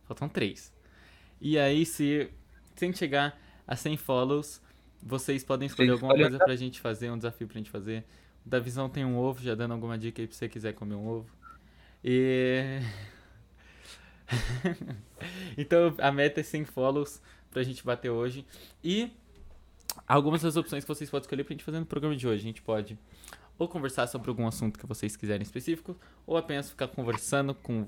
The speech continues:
Speaker 1: quem tá no chat e essas coisas assim. Ou essas coisas assim, sabe?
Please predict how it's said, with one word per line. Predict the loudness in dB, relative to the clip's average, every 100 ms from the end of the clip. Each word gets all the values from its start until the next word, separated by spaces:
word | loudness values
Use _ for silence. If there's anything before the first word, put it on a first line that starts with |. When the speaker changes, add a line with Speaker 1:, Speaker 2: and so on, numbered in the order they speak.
| -8
Speaker 1:
quem | -8 -6
tá | -4
no | -6
chat | -8 -8 -8 -8
e | -12
essas | -12 -10
coisas | -10 -8
assim. | -12 -14 -18 -20 -20 -20 -20 -20 -8
Ou | -6 -6
essas | -8 -8 -6
coisas | -4 -4 -4
assim, | -4
sabe? | 0 0 -2